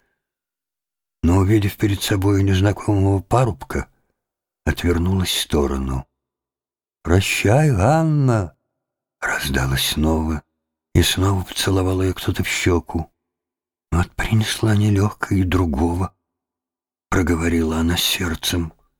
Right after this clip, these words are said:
«Прощай, милая Ганна!» Ещё и третий. «Прощай, прощай, прощай, Ганна!»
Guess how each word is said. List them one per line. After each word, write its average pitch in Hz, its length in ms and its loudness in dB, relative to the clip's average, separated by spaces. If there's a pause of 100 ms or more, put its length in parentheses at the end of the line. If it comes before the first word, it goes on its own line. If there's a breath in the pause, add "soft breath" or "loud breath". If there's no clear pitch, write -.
(680)
«Прощай, 113 880 0 (400)
милая 101 600 2
Ганна!» 90 720 -2 (640)
Ещё - 360 0
и 113 100 4
третий. 95 800 -2 (680)
«Прощай, 113 880 0 (800)
прощай, 127 880 0 (880)
прощай, 123 720 2
Ганна!» 110 720 0